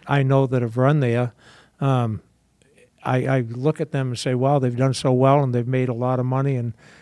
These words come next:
done a great job and they have a great life," and it makes me proud of them. And sometimes I think, "Gee whiz, I wish I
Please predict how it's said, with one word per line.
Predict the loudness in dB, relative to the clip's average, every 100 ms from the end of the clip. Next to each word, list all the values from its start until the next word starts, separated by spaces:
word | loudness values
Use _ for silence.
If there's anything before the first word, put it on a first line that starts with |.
| _ 2
done | 2
a | 4
great | 4 4
job | 4 4 6 6
and | 2
they | 0
have | 2 0
a | -2
great | -2 -2 0
life," | 0 0 0
and | -6 -6
it | -2 -2
makes | 0 -2 -2
me | -4
proud | 0 2 4 4
of | 2
them. | 2 2 0 -8 _ _ _ -6
And | -2 -2 -2
sometimes | -2 -2 0 0 0
I | -2
think, | -2 -8
"Gee | -2 0
whiz, | 2 2
I | 0
wish | 0 0
I | -2